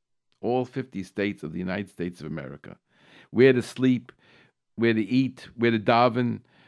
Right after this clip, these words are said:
and you're traveling out through in the summer or during the year, what things to see, what Jewish sites there are, what organizations, even the times that are davening,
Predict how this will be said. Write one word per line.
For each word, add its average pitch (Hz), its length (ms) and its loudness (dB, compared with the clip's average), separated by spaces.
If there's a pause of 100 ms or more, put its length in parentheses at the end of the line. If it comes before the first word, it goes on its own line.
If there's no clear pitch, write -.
(140)
and 98 100 -4
you're 101 80 -2
traveling 123 480 2
out 117 220 0
through 120 300 -6
in 104 220 -2
the 95 80 -10
summer 135 380 2
or 104 200 0
during 110 240 0
the 110 100 0
year, 131 480 2 (320)
what 113 280 -4 (140)
things 143 300 2
to 123 120 -6
see, 123 480 0 (680)
what - 180 -2
Jewish 131 200 0 (100)
sites 127 420 0
there 117 200 2
are, 107 400 2 (480)
what 110 400 -2
organizations, 120 920 0
even 147 220 -2
the 127 60 0
times 127 420 -2
that 123 140 2
are 110 40 -4
davening, 104 640 0